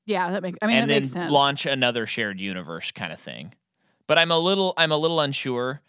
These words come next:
Speaker 2: And, and, and there is something to be said, which we've talked about on this podcast many times, whereas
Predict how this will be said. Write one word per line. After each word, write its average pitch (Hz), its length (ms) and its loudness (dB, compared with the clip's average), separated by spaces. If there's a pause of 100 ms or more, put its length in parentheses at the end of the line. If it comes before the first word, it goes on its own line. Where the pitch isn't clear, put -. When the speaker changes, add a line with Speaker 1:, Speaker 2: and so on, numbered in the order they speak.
(360)
Speaker 2:
And, 175 200 2
and, 208 280 2
and 202 140 4
there 226 120 2
is 285 100 -2
something 233 280 0
to 196 60 2
be 180 100 0
said, 180 240 0
which 147 160 -6
we've 190 220 -2
talked 156 300 -2
about 120 220 2
on 117 140 0
this 107 120 -6
podcast 113 380 -4
many 107 180 -4
times, 127 340 -2
whereas 113 460 -2